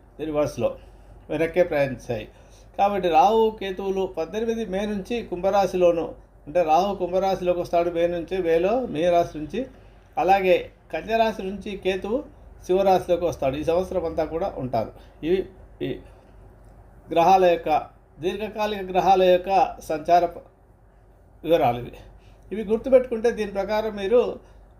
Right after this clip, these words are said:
ఈ వృషభ రాశి వారికి చెప్పే, ముందు చెప్పే ఫలితాల లోపల ఎప్పు-, ఎప్పుడు బాగుంటుంది, ఎప్పుడు బాగుంటుంది అనే విషయాన్ని వచ్చు. గురుబలం అనేది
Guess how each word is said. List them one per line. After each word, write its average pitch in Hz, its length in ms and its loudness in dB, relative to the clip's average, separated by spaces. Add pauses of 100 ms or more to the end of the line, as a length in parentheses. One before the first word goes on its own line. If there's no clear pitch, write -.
(100)
ఈ 180 400 4
వృషభ 175 580 2
రాశి 185 220 -2
వారికి 175 340 0
చెప్పే, 170 200 -2
ముందు 170 220 -6
చెప్పే 180 260 2
ఫలితాల 170 360 0
లోపల 170 240 0
ఎప్పు-, 165 380 0
ఎప్పుడు 165 320 -4
బాగుంటుంది, 175 500 0
ఎప్పుడు 165 240 -6
బాగుంటుంది 147 440 -6
అనే 139 100 -6
విషయాన్ని 139 340 -4
వచ్చు. 113 320 -8 (580)
గురుబలం 247 360 4
అనేది 208 460 -4